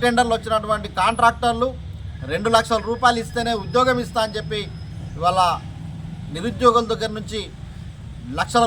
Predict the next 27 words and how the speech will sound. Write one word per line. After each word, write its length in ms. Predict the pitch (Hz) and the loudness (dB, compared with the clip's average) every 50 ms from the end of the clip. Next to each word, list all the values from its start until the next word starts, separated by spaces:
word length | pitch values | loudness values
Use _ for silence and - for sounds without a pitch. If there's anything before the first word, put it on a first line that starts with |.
| 214 | 4
రూపాయలు 300 | 220 233 233 269 262 247 220 208 | 2 2 4 4 4 4 4 0
వసూలు 240 | - - 269 285 277 | 0 -2 -2 0 2
చేయడానికి 420 | 269 254 240 240 226 226 220 202 220 214 | 4 6 6 6 4 4 0 -2 -2 0
వాళ్ళ 120 | 196 196 190 208 202 | 0 0 -2 -2 -2
కాంట్రాక్టర్లు 520 | 208 185 - 190 180 160 180 180 175 165 - | -2 0 -2 -4 -6 -6 -8 -10 -10 -10 -10
సిద్ధంగా 340 | - - - 190 180 175 170 170 | -10 -6 -6 -6 -4 -4 -6 -6
ఉన్నారు. 200 | 165 196 185 - - - - - - - - - - - 147 160 | -6 -6 -8 -8 -12 -14 -14 -14 -14 -14 -14 -14 -12 -8 -6 -6
ఈ 20 | 180 185 | -6 -6
విధానాన్ని 500 | 196 170 202 208 214 214 214 208 208 214 196 | -2 2 2 2 4 2 0 0 -2 -4 -6
మేము, 160 | 202 190 190 190 180 180 180 175 175 170 | -6 -4 -4 -2 -2 -4 -4 -4 -4 -6
మేము 140 | 170 170 165 | -6 -4 -6
వ్యతిరేకిస్తున్నాం. 680 | 175 - - 214 214 214 220 208 - 240 226 226 247 269 254 - - - - - - - - - - | -8 -6 -6 -6 -4 -4 -6 -4 -2 0 2 4 4 4 2 -2 -10 -12 -12 -10 -10 -10 -10 -10 -10
సింగరేణి 340 | 175 165 220 226 233 226 220 - 208 | -6 -2 0 0 0 0 0 2 2
కాలనీస్ 300 | 196 202 208 214 196 - 202 | 2 2 2 -2 -6 -4 -2
కాంట్రాక్ట్ 340 | 190 190 190 196 190 196 190 | -2 -2 -2 -4 -4 -2 -2
వర్కర్స్ 300 | 185 185 - 190 175 - 175 180 | -4 -4 -6 -8 -8 -8 -8 -8
యూనియన్ 240 | 180 175 180 170 165 175 | -6 -6 -4 -4 -4 -4
ఆధ్వర్యంలో 500 | 165 175 214 208 220 214 214 220 233 247 240 - - - - - - - - - - | -2 0 2 4 4 4 2 2 0 0 -2 -4 -8 -10 -8 -8 -8 -8 -8 -4 -2
పోరాటాలు 440 | 160 190 220 233 233 233 233 220 202 | 2 6 6 6 6 6 2 2 0
చేయడానికి 320 | 208 202 202 196 196 190 190 | 0 -2 -2 -2 -4 -4 -4
కూడా 120 | 190 185 175 180 | -4 -4 -4 -6
సిద్ధంగా 320 | - 175 190 190 180 180 175 | -4 -2 -2 -2 -2 -4 -4
ఉన్నాం. 180 | 175 160 - - - - - - - - - - - - - | -4 -6 -4 -4 -4 -6 -6 -6 -4 -4 -2 -2 -2 0 2
గతంలో 420 | - - - 233 226 226 220 226 233 226 208 190 | 2 4 6 6 4 6 4 2 2 2 2 0
ఉపాధి 320 | - - 214 220 214 220 - - | 0 2 2 2 2 0 -4 -6
కోల్పోయిన 520 | 208 208 202 196 - 202 202 196 190 196 196 185 180 - - - - - - - - - | -6 -6 -6 -6 -6 -6 -6 -2 0 0 0 0 -2 -6 -10 -10 -10 -8 -8 -2 4 6
కాంట్రాక్ట్ 420 | 160 180 202 - 233 214 208 180 | 6 6 6 6 4 2 2 0